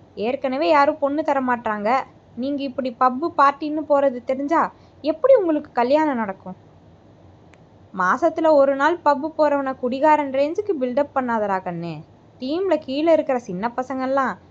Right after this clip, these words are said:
நேத்து மெல்பர்ன் வந்துட்டு என்ன ஆட்டம் போடுறானுங்க. நான் அஞ்சாறு வருஷமா இங்க இருந்தோம், இன்னும் பால்வாடி பையன் மாதிரி தானே இருக்கேன். எல்லாரும் கிண்டல் பண்றாங்கடா கண்ணு. இன்னைக்கு ஒரு நாள் போயிட்டு வந்துடுறேன்டா, ப்ளீஸ்" என்றவன் தொடர்ந்து,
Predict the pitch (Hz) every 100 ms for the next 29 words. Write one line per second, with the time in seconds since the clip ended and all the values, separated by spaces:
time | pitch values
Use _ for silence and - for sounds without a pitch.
0 | _ - 202 233 240 196 233 330 403 339
1 | 277 277 339 240 180 220 220 190 302 392
2 | 320 302 277 262 247 254 - - - -
3 | - - - 294 262 214 247 311 370 339
4 | 302 277 277 415 466 427 320 269 262 285
5 | 277 208 185 _ 226 294 392 208 175 226
6 | 311 311 302 285 294 294 285 294 302 339
7 | 370 320 - 294 214 180 - _ _ -
8 | - _ - - 170 185 233 262 349 311
9 | 285 330 330 294 262 226 202 190 180 160
10 | 147 - - - _ 220 277 196 202 285
11 | 285 605 339 339 359 330 269 240 202 196
12 | 170 147 - - 220 247 294 302 - _
13 | _ _ 240 247 247 226 208 202 202 240
14 | 285 302 294